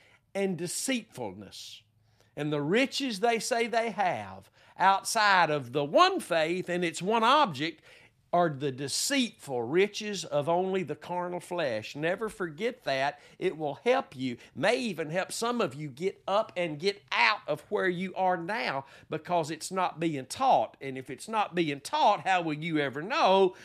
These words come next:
And if you never know, you could be pretending your whole life. There's one faith, one object of faith.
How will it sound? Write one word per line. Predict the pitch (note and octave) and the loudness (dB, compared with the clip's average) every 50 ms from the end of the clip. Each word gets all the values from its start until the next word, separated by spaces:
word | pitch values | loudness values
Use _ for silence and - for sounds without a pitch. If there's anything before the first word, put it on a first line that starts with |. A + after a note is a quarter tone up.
| - - C#3 | -16 -10 -8
And | C#3+ C#3 | -6 -6
if | C#3+ - G3 | -6 -6 -6
you | G3 F#3+ | -2 2
never | F3+ F#3 E3 D3+ D#3+ D3+ | 2 2 2 2 0 0
know, | F3+ B3 C#4+ C4+ A3 G#3 G3+ F#3+ F3+ F3+ - - - | 2 4 6 8 8 8 8 8 6 4 0 -6 -6
you | F3 A3+ | -6 -4
could | A3+ - E3+ C#3+ | -2 -2 -2 0
be | C#3+ F3+ F3 | 2 0 0
pretending | - - D#3+ D3+ - - A#3 A#3+ B3+ A#3 F#3+ F3 E3 D#3 D3+ | 0 -2 -8 -8 -6 -2 -2 -2 0 0 0 0 0 0 0
your | D#3+ E3 D#3 | 0 0 0
whole | - - F3 D#3+ D#3 D#3 D3 - - | 2 4 4 4 4 4 0 -2 -4
life. | - B2 D3 E3 F#3 G3 G3 F3+ D3+ A2 F2 F2+ - - - _ _ _ _ _ - | -4 -2 2 6 8 10 10 10 8 6 4 -2 -8 -16 -20 _ _ _ _ _ -10
There's | B2 B2+ A#2 G#2+ | -8 -8 -8 -10
one | G#2 A2 D3+ G3 B3 C#4 D4 | -10 -6 -2 0 0 0 0
faith, | A#3 - A#3 G#3+ G3 G3 F#3+ G3 G3+ - _ _ _ _ _ _ _ _ _ _ _ | -2 0 2 2 2 2 0 -4 -10 -16 _ _ _ _ _ _ _ _ _ _ _
one | - A2+ B2 D3 F3+ G3+ G#3+ G#3 | -10 -6 2 6 6 8 10 12
object | G#3 G#3 G3+ F#3+ C#3+ B2+ C3+ - - | 12 12 12 12 8 2 -8 -10 -12
of | B2 G#2 | -14 -12
faith. | - C3 C3+ C3+ C#3 C#3 C#3+ C#3 | -6 -4 -2 0 0 -2 -4 -6